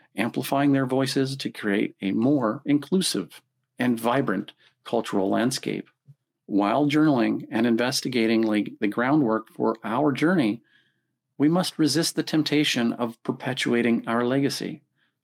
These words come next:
As cultural journalists, we must celebrate and understand the diverse legacies that have shaped our societies. It's not about promoting ourselves or imposing our narratives upon the world. Instead,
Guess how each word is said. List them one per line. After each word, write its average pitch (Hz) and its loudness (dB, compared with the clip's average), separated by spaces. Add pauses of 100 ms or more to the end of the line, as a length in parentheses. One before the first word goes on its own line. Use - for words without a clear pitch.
As 123 -2
cultural 185 0
journalists, 135 0
we 123 0
must 127 2
celebrate 123 -2
and 120 0
understand 131 0
the 120 2
diverse 113 0
legacies 143 0 (440)
that 107 -2
have 101 -2
shaped - 0
our 113 0
societies. 110 -2 (540)
It's 139 -2
not 151 2
about 139 0
promoting 127 0
ourselves 120 -2
or 113 0
imposing 123 0
our 117 0
narratives 117 0
upon 117 0
the 113 0
world. 113 0
Instead, 131 -2